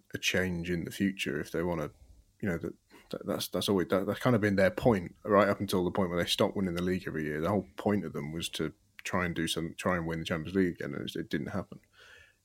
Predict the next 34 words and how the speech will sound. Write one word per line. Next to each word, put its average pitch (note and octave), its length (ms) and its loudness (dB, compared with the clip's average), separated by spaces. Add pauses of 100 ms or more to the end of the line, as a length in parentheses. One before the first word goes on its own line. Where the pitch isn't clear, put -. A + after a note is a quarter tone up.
Um, G#2 460 4 (580)
other B2 140 6
games, E2 520 0 (260)
briefly. - 400 0 (800)
Fiorentina C3+ 420 12
two, G#2+ 320 8 (120)
Sassuolo G#2 440 4
one. F2+ 200 2
Sassuolo - 260 4
have B2 100 8
had A2 100 10
a - 20 4
bit F#2+ 180 6
of F#2+ 100 2
a - 40 -10 (180)
stinking G2 460 0
start F#2 260 2
to - 140 -4
the F2 60 2
year F2 200 4
because F2 160 -8
they F#2 80 0
got E2+ 180 -2
beat G#2 200 2
by E2+ 100 4
Samp E2+ 380 -2
and F2+ 100 -2
now F2 80 0
they've E2+ 80 0
been E2+ 140 -2
beat F2 200 -2
again. D#2+ 380 -2
This - 180 -2
was - 300 -4